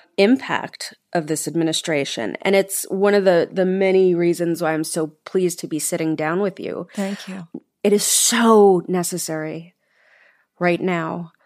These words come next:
Speaker 1: especially as we, as a nation, have a collective ache, because that's what I feel like is going on. And it's not just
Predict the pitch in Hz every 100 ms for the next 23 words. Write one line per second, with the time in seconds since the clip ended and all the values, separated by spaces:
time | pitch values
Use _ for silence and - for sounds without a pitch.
0 | _ _ _ _ - 190 - - 240 240
1 | - 220 190 165 160 - _ _ - 175
2 | 180 156 175 156 180 185 180 180 175 -
3 | - 180 185 175 180 220 185 156 170 170
4 | 175 165 156 190 - - 170 175 185 -
5 | 151 160 - - 175 180 - - - 160
6 | - 165 175 180 185 175 170 - 196 202
7 | 165 147 160 - 156 123 156 160 151 104
8 | 180 - - - 233 240 277 285 285 262